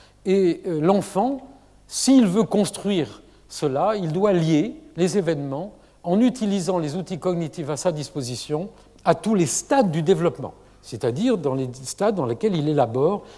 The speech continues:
ses différentes capacités. Et voici un modèle, euh, qui est, euh, dû à Melissa Wenrosh, qui propose, euh,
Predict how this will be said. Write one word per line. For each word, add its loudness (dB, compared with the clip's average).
ses -8
différentes -4
capacités. -4
Et -4
voici 0
un 2
modèle, 2
euh, 0
qui -4
est, 2
euh, 0
dû -2
à 2
Melissa -2
Wenrosh, -4
qui -6
propose, 0
euh, 0